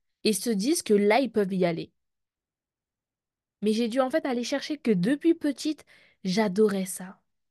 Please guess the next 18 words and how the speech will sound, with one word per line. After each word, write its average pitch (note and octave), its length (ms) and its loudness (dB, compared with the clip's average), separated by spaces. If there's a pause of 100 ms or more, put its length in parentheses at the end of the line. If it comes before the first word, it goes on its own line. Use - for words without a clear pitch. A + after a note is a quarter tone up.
(3250)
Et G3+ 100 6
vraiment, G3 360 4
aujourd'hui, G3 640 2 (540)
je F#3+ 100 4
le G3+ 160 4
mets F#3+ 400 0 (100)
vraiment... G3 880 -2 (1700)
Je - 80 -14
parle F3+ 180 -2
beaucoup F3 300 2
à F#3+ 80 2
des E3+ 120 4
femmes F3 300 -4
entrepreneurs. F#3 800 -2 (1700)
Je E3+ 120 0
veux F#3+ 120 4
qu'elles F#3 180 2
réalisent F3+ 640 0